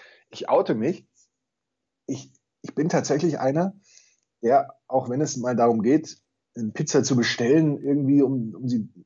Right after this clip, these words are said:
jetzt nicht zwingend im, im Restaurant oder so zu essen, aber jetzt eben einfach mal so zu essen. Ich finde, so eine Pizza Hawaii ist schon was Tolles.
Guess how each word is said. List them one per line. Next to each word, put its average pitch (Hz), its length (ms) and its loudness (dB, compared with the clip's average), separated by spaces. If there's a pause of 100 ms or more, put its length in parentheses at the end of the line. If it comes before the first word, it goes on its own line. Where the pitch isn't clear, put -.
(120)
jetzt 120 220 -8
nicht - 380 -4
zwingend 135 200 2
im, 117 280 0
im 113 100 -6
Restaurant 127 640 2
oder 139 140 2
so 139 180 0
zu - 200 -12
essen, 143 260 -10
aber 113 240 -6
jetzt 117 240 -2
eben 113 240 -6
einfach 127 260 0
mal 113 180 2
so 127 200 6
zu - 200 -4
essen. 156 380 -4 (640)
Ich - 120 -8
finde, 107 240 -2
so 107 100 2
eine 104 80 0
Pizza - 320 -2
Hawaii 85 240 0
ist - 80 -4
schon - 140 -2
was - 160 -2
Tolles. 78 440 -10